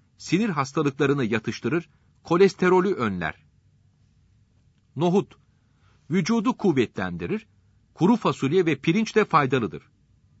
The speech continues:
Soğan, sarımsak, iştah açar. Tarçın, ruhi sıkıntıları giderir, kalbi kuvvetlendirir, iştah açar, hazmı kolaylaştırır.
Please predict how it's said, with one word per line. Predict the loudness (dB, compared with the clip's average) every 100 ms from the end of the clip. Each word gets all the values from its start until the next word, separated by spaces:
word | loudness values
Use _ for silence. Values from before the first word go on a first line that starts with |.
| _ _ _ _ _ _ _ _
Soğan, | -8 2 2 2
sarımsak, | 0 0 0 0 -6 -8 _ _ _ _ _ _ _
iştah | -6 0 0
açar. | 0 -6 -12 -14 _ _ _ _ _ _ _ _ _ _ _ _ _
Tarçın, | 2 4 4 0 -4 -6 _ _ _ _ _ -2
ruhi | 0 0 -2
sıkıntıları | -4 -4 -4 -2 0 0
giderir, | 0 -4 -4 -6 -12 _ _ _ _ _ _
kalbi | 0 2 2 -4
kuvvetlendirir, | 0 2 0 0 0 0 -2 -2 -4 _ _ _ _
iştah | -4 -2 -2 -4
açar, | -4 -4 -4 -8 _ _
hazmı | _ 0 0 -2 -2
kolaylaştırır. | 0 2 0 -2 -6 -12 -12 -16